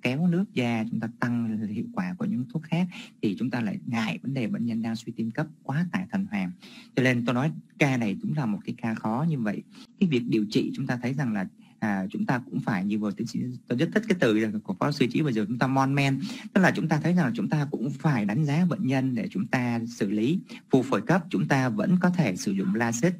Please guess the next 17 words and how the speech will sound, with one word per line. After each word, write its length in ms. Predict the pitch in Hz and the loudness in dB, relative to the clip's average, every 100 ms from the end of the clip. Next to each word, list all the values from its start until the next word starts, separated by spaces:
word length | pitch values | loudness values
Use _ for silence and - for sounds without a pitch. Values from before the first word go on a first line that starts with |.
| - | -4
à, 160 | 117 98 | -2 -2
chúng 120 | - | 0
ta 100 | 123 | -2
thấy 200 | 117 123 | 0 0
với 220 | 135 123 160 | 0 2 2
liều 220 | 131 95 - | 2 0 0
cao, 320 | 117 117 113 - 226 | 2 2 -2 -4 -4
chúng 160 | - - | -2 0
ta 160 | 139 117 | 2 0
vẫn 280 | 107 175 180 | 0 0 2
có 80 | 180 | 2
thể, 260 | 165 92 - | 2 0 -4
chúng 100 | 120 | -4
ta 140 | 113 | -2
thấy 180 | 110 135 | -2 -2
rằng 260 | 139 107 | 0 -2
là, 240 | 107 98 | -2 -2